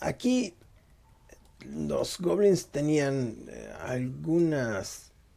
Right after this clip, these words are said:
especies de, ah, digamos... minería.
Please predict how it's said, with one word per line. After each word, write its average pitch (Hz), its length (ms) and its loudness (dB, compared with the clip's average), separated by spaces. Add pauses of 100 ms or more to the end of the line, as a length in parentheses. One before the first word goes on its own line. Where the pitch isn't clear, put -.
especies - 800 -6 (100)
de, - 380 -10 (1500)
ah, 294 400 -6 (200)
digamos... 117 920 -2 (1500)
minería. 98 1000 -6